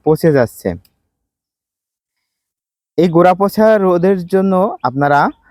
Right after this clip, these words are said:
আহ, কার্বেন্ডাজিম গ্রুপের অটোস্টিনটা নিয়মিত যদি স্প্রে করেন গাছের গোড়ায় তাহলে এটা হবে না। একইভাবে দেখেন যে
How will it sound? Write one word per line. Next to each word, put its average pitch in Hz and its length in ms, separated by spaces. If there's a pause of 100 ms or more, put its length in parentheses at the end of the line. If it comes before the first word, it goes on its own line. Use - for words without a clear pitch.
(160)
আহ, 117 600
কার্বেন্ডাজিম 170 680
গ্রুপের 170 360 (100)
অটোস্টিনটা 180 920 (320)
নিয়মিত 180 420
যদি 180 440
স্প্রে 190 340
করেন 147 440
গাছের 127 340
গোড়ায় 143 480
তাহলে 160 280
এটা 156 160
হবে 131 240
না। 127 160 (360)
একইভাবে 180 460
দেখেন 180 260
যে 180 180